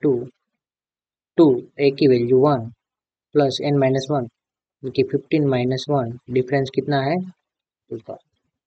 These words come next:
तो यहाँ पे फ़िफ़्टीन बाई टू का फ़िफ़्टीन बाई टू as it is, टू, फ़िफ़्टीन माइनस वन, फ़ोर्टीन, फ़ोर्टीन टू जा ट्वेंटी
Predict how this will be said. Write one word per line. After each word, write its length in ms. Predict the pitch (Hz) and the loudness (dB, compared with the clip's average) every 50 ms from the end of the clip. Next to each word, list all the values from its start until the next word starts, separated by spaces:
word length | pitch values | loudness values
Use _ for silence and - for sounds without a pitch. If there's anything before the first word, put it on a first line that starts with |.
| _ _ _ _ _ _ _ _ _ _ - | _ _ _ _ _ _ _ _ _ _ -14
तो 220 | - 131 127 - - _ - | -10 -8 -8 -10 -10 _ -6
यहाँ 200 | 139 139 131 127 | -4 -2 -2 -2
पे 160 | - - 147 | -4 -4 -8
फ़िफ़्टीन 1600 | - - - _ _ _ _ _ _ _ _ _ _ _ _ _ _ _ _ _ _ _ _ _ _ _ _ _ 143 139 131 127 | -8 -8 -12 _ _ _ _ _ _ _ _ _ _ _ _ _ _ _ _ _ _ _ _ _ _ _ _ _ 0 2 2 2
बाई 120 | 123 117 117 - | -2 -2 -4 -6
टू 80 | 123 | -8
का 120 | 123 - 107 | -8 -8 -10
फ़िफ़्टीन 360 | 107 - 117 - - 127 123 | -12 -12 -16 -10 -8 -6 -6
बाई 120 | 123 120 120 | -4 -4 0
टू 80 | - 156 170 170 | 2 4 4 6
as 200 | 165 151 151 165 | 4 4 4 2
it 120 | 156 156 | 4 6
is, 140 | 185 190 185 185 190 - _ _ _ _ _ _ _ _ _ _ _ _ _ _ _ _ - | 8 6 6 4 -2 -12 _ _ _ _ _ _ _ _ _ _ _ _ _ _ _ _ 0
टू, 100 | 165 165 170 175 180 180 - _ _ _ _ _ _ _ _ _ _ _ _ _ - | 2 2 2 2 0 -2 -8 _ _ _ _ _ _ _ _ _ _ _ _ _ -6
फ़िफ़्टीन 320 | 160 151 - - 175 165 | -6 -4 -2 -2 0 0
माइनस 220 | 156 147 143 143 143 | 2 0 0 0 -2
वन, 100 | 143 131 | -4 -4
फ़ोर्टीन, 360 | 123 - 147 143 - 170 170 | -2 -2 -2 -2 -2 -2 -2
फ़ोर्टीन 340 | 151 - 147 147 - 151 143 | 0 0 0 0 0 -2 0
टू 140 | 135 143 135 | 2 2 2
जा 160 | 131 151 165 | 4 4 4
ट्वेंटी 1400 | 190 190 185 185 190 _ _ _ _ _ _ _ _ _ _ _ _ _ _ _ _ - 135 127 131 131 - 147 | 2 2 -2 -6 -10 _ _ _ _ _ _ _ _ _ _ _ _ _ _ _ _ -6 -4 -4 -2 -2 0 2